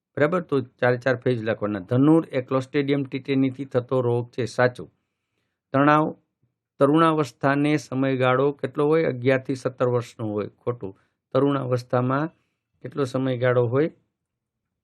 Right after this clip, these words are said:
એ તમારે જોઈ લેવાનું છે. ઓરીની રસી નવ માસ પૂર્ણ થતાં અપાય, સાચું. તો મિત્રો, આવા જ ઘણા બધા વીડિયો આપણે લઈને આવીએ છીએ. બે હજાર પંદરથી પચીસ સુધીના તમામ પેપરનું સોલ્યુશન પણ રેડી છે.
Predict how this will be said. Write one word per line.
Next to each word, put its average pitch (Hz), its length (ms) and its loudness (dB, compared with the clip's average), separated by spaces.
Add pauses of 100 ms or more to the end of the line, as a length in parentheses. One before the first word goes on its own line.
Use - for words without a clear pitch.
(400)
એ 123 160 -2
તમારે 123 420 0 (100)
જોઈ 156 220 10
લેવાનું 101 500 -2
છે. - 220 -20 (420)
ઓરીની 151 380 4
રસી 139 560 0 (220)
નવ 131 240 2
માસ 135 460 0 (640)
પૂર્ણ 147 260 4
થતાં 123 420 -2
અપાય, 139 480 -4
સાચું. - 500 0 (340)
તો 120 60 -2
મિત્રો, 135 320 0
આવા 127 320 4
જ 123 220 2
ઘણા 123 200 0
બધા 123 320 2
વીડિયો 123 300 2
આપણે 120 260 2
લઈને 123 300 2
આવીએ 123 300 2
છીએ. 143 340 -2 (260)
બે 131 120 4
હજાર 123 200 2
પંદરથી 123 340 -2
પચીસ 120 340 -8
સુધીના 120 280 -2
તમામ 123 260 -2
પેપરનું 123 340 -4
સોલ્યુશન 131 500 -2
પણ 139 200 0
રેડી 143 260 2
છે. 160 300 -2